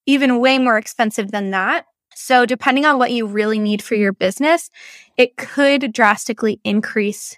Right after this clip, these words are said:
the cost. Now, from my perspective, I do think it's worth it, at least for me and my business, to be using Shopify just because all of the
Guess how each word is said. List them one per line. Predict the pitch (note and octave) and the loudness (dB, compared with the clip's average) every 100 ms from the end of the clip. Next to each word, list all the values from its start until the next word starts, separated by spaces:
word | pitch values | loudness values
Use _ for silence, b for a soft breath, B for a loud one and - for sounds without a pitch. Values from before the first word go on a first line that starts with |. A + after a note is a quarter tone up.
| _ | _
the | G#3+ | -6
cost. | A3 - - A3+ A3 - _ | -4 -2 -2 -2 -8 -18 _
Now, | A#3+ B3 A#3+ A3 G#3 G#3 - _ _ _ _ | 2 6 6 4 2 -4 -8 _ _ _ _
from | - A3+ | -2 2
my | B3+ F4 | 4 4
perspective, | F#4 F4+ - F4 - E4+ - | 2 -2 0 0 0 -2 0
I | A3+ | -2
do | - A#3 A#3 A#3 A#3 - - | -2 -2 0 0 -4 -6 0
think | A#3+ C4 | 0 0
it's | - - | -2 2
worth | B3+ B3 | 2 2
it, | C4+ C4 - _ - | 0 0 -4 _ -2
at | A3 G#3+ | 0 0
least | G#3+ - | -4 -4
for | A#3+ | -2
me | G#3+ G#3 G3+ | 0 -2 -4
and | G3 F#3+ | -6 -4
my | G3 | -4
business, | G3+ A3+ - C4+ C4 - B B B B | -2 -4 -2 -2 -2 -10 B B B B
to | - B3+ | -4 0
be | B3+ | 2
using | C4 C4 C#4 | 0 0 -4
Shopify | - C#4+ C#4 C#4+ D#4+ D#4 | 0 0 0 0 2 4
just | G#3+ - | 0 -6
because | A#3 A3+ G#3+ - | -6 -2 -4 0
all | F#3+ F#3 G3+ | 2 2 -2
of | - | -8
the | G3 F#3+ G3+ | -6 -6 -8